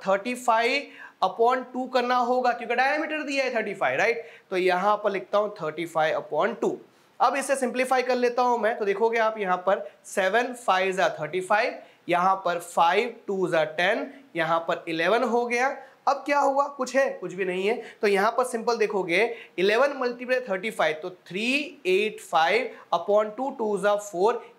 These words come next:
ये आपका answer हो गया, ये आपका answer हो गया। ठीक है, ये हो गया answer। तो उम्मीद करता हूं दोस्तों आप समझ चुके हो और कोई confusion नहीं है। अगर आप डेसिमल में निकालना चाहो तो आप डेसिमल में निकाल सकते हो, कोई problem नहीं है। अगर चाहो तो निकाल के बता दूं आपको, मैं देखिए यहाँ बता देता हूँ।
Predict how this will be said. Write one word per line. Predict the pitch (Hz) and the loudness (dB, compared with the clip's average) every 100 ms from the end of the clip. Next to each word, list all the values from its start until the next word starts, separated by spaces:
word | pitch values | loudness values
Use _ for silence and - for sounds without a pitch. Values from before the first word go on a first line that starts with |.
| 156 | -2
ये | 220 | 2
आपका | 240 185 180 - 214 | 4 2 0 0 0
answer | 175 170 165 196 | 2 0 -2 -6
हो | 160 160 | -4 -4
गया, | 156 143 - | 0 0 -2
ये | 151 175 | -2 0
आपका | 165 - | 0 0
answer | 151 143 143 | -2 -2 -10
हो | 131 | -12
गया। | 120 | -14
ठीक | 127 190 | -6 -4
है, | 247 190 - _ - | -2 -4 -6 _ -4
ये | |
हो | 160 | -4
गया | 120 139 | -4 -12
answer। | - - _ _ _ _ - | -16 -20 _ _ _ _ 0
तो | |
उम्मीद | 208 285 | 2 2
करता | 294 269 277 | 2 0 0
हूं | 262 | 2
दोस्तों | 254 254 254 254 254 - | 0 2 2 0 0 -2
आप | 180 - | -2 -2
समझ | 185 | -2
चुके | 220 240 240 233 | -2 -6 -2 0
हो | 226 240 - - | 2 -2 -6 -2
और | 208 | -2
कोई | 208 214 214 | 0 -2 0
confusion | 185 185 190 196 185 | -2 -4 -2 -2 -2
नहीं | 151 147 | -4 -2
है। | |
अगर | 135 175 247 | -2 2 2
आप | 247 240 | 2 0
डेसिमल | 170 208 226 | -6 -4 -2
में | 220 | -2
निकालना | 190 185 190 | -2 -2 -2
चाहो | 185 160 196 240 - - | -2 2 4 2 -2 -4
तो | 240 | -2
आप | 185 | -2
डेसिमल | 175 202 208 | -4 -4 -4
में | |
निकाल | 196 180 180 | -2 -2 -2
सकते | 175 - 190 | -4 -8 -8
हो, | |
कोई | 196 190 | -4 -4
problem | 180 156 175 | 0 0 0
नहीं | 180 180 202 | 0 0 0
है। | 233 226 - | 0 -6 -4
अगर | 160 180 | -2 0
चाहो | 175 185 | 2 0
तो | 208 | 0
निकाल | 185 185 | -2 -4
के | 185 | -2
बता | 165 | -4
दूं | 202 277 | 0 0
आपको, | 262 240 | 2 0
मैं | 165 | 0
देखिए | 151 151 147 | -2 -6 -6
यहाँ | 151 | -4
बता | 143 135 | -2 -4
देता | 131 | -4
हूँ। | 147 | -8